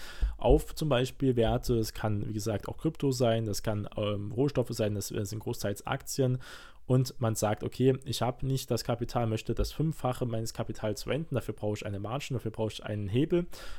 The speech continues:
und den setze ich an und das haben wir gesehen, dass diese extrem gestiegen sind. Diese werden aber dann eben auch rausgehauen aus dem Markt, wenn dieser dann wieder fällt.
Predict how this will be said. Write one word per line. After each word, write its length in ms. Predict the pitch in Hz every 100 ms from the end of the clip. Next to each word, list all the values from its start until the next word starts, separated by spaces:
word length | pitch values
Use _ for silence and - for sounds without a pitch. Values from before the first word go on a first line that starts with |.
| -
und 80 | 127
den 160 | 131 127
setze 260 | 120 -
ich 140 | 117 -
an 240 | 135 160
und 220 | - 127
das 140 | 117 -
haben 120 | 120
wir 40 |
gesehen, 280 | 110 - 127
dass 140 | 110
diese 220 | - 120 -
extrem 360 | - - 143
gestiegen 320 | 123 - 160
sind. 420 | 151 165 180 - -
Diese 260 | 143 143
werden 280 | 123 120 -
aber 180 | - -
dann 160 | 117
eben 220 | 113 - 143
auch 180 | 139
rausgehauen 760 | 131 156 - - 110 104 104 107
aus 160 | 113 -
dem 100 | 117
Markt, 320 | 110 123 -
wenn 100 | 113
dieser 220 | 107 113
dann 160 | 117 110
wieder 160 | 139
fällt. 400 | 143 170 113 98